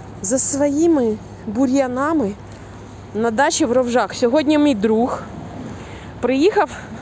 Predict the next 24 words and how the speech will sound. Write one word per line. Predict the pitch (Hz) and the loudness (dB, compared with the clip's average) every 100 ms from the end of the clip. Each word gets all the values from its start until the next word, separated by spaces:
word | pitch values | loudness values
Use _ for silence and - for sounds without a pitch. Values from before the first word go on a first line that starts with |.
| - | -8
на | 226 240 | -2 0
мою | 247 294 | 2 4
дачу, | 294 208 190 - 269 277 - - - - - - - - | 4 2 0 -2 -4 -4 -8 -16 -16 -16 -16 -16 -16 -14
щоб | - 269 | -4 -4
покосити | - 294 302 285 403 - 339 | -2 -2 0 2 0 2 2
мені | 233 240 330 392 - - - - - - - - - - - - - 190 | 4 4 4 2 -2 -16 -16 -16 -16 -18 -16 -16 -14 -14 -16 -14 -10 0
бур'яни, | 262 359 330 262 196 180 262 359 - - - - - - - - - | 4 4 4 2 0 0 -2 -4 -12 -14 -14 -14 -14 -14 -14 -14 -6
що | - 277 | 0 2
Катя | 285 330 339 | 2 0 0
зробила | 311 330 262 320 | 2 2 2 2
правильно. | 240 190 180 190 202 208 | 2 0 0 0 0 -2
Катя | 208 294 339 | -2 0 0
виключ-, | 226 233 226 214 | 0 -4 -4 -2
вимкнула | 208 320 302 240 208 | 2 2 2 2 0
все | 202 269 | 0 -4
світло, | - 196 185 202 226 - - - - - - | -4 -6 -6 -2 -2 -4 -16 -16 -16 -16 -4
і | 240 | 0
газонокосарку | 262 247 262 254 269 370 381 349 202 - - - - - | 0 2 0 0 0 0 -2 -2 -6 -8 -14 -16 -14 -4
н-, | 214 220 - - - - - - - - - - - - - - | -2 -2 -8 -16 -14 -14 -16 -16 -16 -16 -16 -16 -16 -16 -12 0
не | 214 247 | 2 4
було | 233 254 311 | 2 2 0
в | 320 | 0
що | 254 269 269 - | 2 4 2 -2
втикати. | - 226 - 170 - | -4 -4 -2 -6 -6